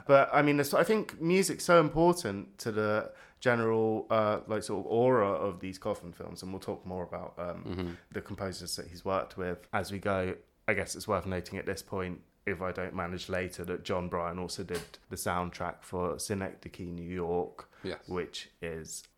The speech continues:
Speaker 1: cool. Less iconic for me than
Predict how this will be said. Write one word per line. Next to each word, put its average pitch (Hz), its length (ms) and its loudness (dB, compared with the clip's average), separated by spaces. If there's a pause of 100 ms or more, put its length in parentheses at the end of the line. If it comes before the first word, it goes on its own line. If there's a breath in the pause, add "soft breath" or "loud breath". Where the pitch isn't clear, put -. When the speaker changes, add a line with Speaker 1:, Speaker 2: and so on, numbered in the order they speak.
(500)
Speaker 1:
cool. 185 320 0 (200)
Less 139 260 6
iconic 101 480 0
for - 140 -12
me 87 220 -6
than 82 340 -12